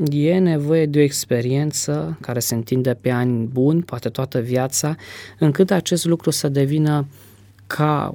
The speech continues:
un fel al nostru de a fi. Cum sunt exemplele exprimate în Matei douăzeci și cinci,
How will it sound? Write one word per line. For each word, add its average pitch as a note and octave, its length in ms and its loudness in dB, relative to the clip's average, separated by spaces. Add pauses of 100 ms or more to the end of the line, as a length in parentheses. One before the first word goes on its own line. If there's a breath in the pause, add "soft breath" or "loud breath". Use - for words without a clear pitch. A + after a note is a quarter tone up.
un D#3+ 120 2
fel C#3+ 220 2
al C3 120 0
nostru C3 300 -2
de A#2+ 100 -2
a A#2+ 80 -4
fi. A#2 260 -4 (600 soft breath)
Cum F#3 180 2
sunt D#3 220 0
exemplele C3+ 440 2
exprimate B2 600 -2
în A#2 140 0
Matei A#2+ 280 -4
douăzeci A#2+ 360 -2
și - 160 -6
cinci, - 380 -2